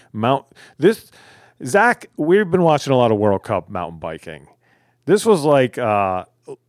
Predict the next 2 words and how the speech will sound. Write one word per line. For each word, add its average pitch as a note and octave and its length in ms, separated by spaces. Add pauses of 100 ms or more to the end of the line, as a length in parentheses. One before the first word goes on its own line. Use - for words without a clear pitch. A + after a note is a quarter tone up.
(240)
Leogang-esque C3+ 1900 (380)
climbs C3+ 600